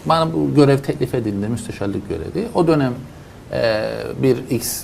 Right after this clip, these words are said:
parti, Ç T P ayrılmıştı ve gerçekten enkaz durumundaydı ada. Hem psikolojik olarak, hem sosyolojik olarak, hem barış,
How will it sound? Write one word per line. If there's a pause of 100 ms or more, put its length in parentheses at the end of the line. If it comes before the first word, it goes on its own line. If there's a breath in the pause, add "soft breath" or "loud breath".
(120)
parti,
Ç
T
P
ayrılmıştı
ve
gerçekten (100)
enkaz
durumundaydı (340)
ada. (560 loud breath)
Hem (220)
psikolojik
olarak, (120)
hem (200)
sosyolojik
olarak, (380 loud breath)
hem
barış,